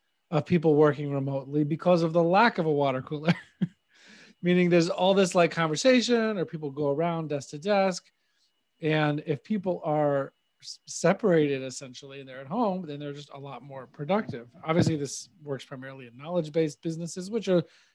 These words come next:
also, like, the examples that you've been giving. Um,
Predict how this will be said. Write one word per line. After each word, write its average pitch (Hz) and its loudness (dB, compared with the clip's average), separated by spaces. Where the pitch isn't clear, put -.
also, 175 2
like, 139 4
the 143 0
examples 135 -4
that 131 -10
you've 170 -2
been 143 -4
giving. 120 -10
Um, 131 -10